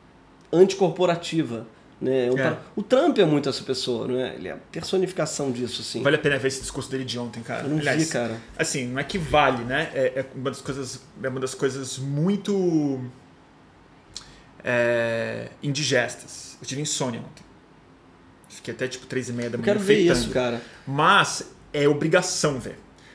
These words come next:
Speaker 2: Porque é isso que eu falei, ele é radicalmente fascista. Ele é um notebook, esse negócio, você checa toda a lista, você vê, é isso que é. Agora,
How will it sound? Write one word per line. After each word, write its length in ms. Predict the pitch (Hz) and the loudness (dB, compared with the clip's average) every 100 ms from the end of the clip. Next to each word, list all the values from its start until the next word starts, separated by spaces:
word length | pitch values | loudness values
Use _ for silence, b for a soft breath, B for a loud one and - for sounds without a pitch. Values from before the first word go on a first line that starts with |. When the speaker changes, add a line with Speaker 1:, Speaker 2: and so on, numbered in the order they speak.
| B | B
Speaker 2:
Porque 180 | 143 165 | -4 0
é 40 | |
isso 140 | 180 - | 0 0
que 60 | |
eu 40 | 196 | -2
falei, 340 | - 160 135 | 2 2 2
ele 260 | 139 135 156 | 0 0 2
é 140 | 156 - | 2 0
radicalmente 1000 | - - 190 247 285 - 185 156 147 - | -6 -2 2 2 2 -4 -2 -2 -4 -8
fascista. 680 | - - - 117 - - 208 - - - - - - - - - | -10 -10 -10 -12 -10 -10 -12 -16 -20 -20 -20 -20 -20 -20 -20 -12
Ele 140 | 123 123 - - - - | -12 -12 -18 -20 -20 -6
é 120 | 135 | -4
um 120 | 135 | -2
notebook, 560 | 147 175 185 175 139 123 | -2 -2 -2 -2 -2 -2
esse 100 | 120 | -2
negócio, 240 | 131 147 | -4 -4
você 200 | - 147 - | -6 -8 -6
checa 480 | - - 160 - | -4 2 2 2
toda 560 | - 196 202 214 185 180 | 0 2 4 4 4 4
a 40 | |
lista, 360 | 165 135 - - | 2 0 -6 -10
você 160 | - 117 | -12 -2
vê, 220 | 135 135 | 0 2
é 80 | 135 | 2
isso 260 | 156 160 | 2 0
que 120 | - 170 | 0 0
é. 120 | 98 - - B B B B B B B | 0 -8 -20 B B B B B B B
Agora, 560 | - 156 156 135 - | 0 4 6 6 2